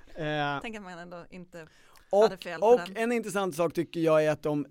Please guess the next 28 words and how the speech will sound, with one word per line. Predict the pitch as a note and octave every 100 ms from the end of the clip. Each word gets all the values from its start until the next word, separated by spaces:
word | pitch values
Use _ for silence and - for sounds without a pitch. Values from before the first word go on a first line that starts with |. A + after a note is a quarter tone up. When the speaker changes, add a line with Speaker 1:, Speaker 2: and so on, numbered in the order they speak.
| B2+
Speaker 1:
det | F3+
här | E3 G3+ G3+
är |
ju | F3+ G3+ G3 - C3 - - - - -
en | F#3 F3+
grupp | E3 D#3+ -
moderater | E3 D#3+ D#3+ C#3+ - D#3
som | C#3 D3+
så | C#3
att | C3+
säga | D#3 D3 C#3 C3 _
har | _ _ -
varit | C#3+ D#3
med | D#3 D#3+ E3+ F#3
om | E3+
några | E3+ D#3 C#3+
valnederlag, | C3+ E3+ D3+ C3+ C3+ C#3 C3+ G3 E3+ - - - -
de | C#3+ C#3+
som | C#3 C#3+
leder | C#3 C3
partiet | C3+ C3 B2+ B2+
nu. | D#3 A2 A#2+ _ _
Det | D3
är |
ju | D3
inga | D3 C#3
Reinfeldt-människor | C#3+ D3 B2+ A#2+ B2 A#2+ - _ - D#3+ D3 C3
riktigt. | B2+ C3 -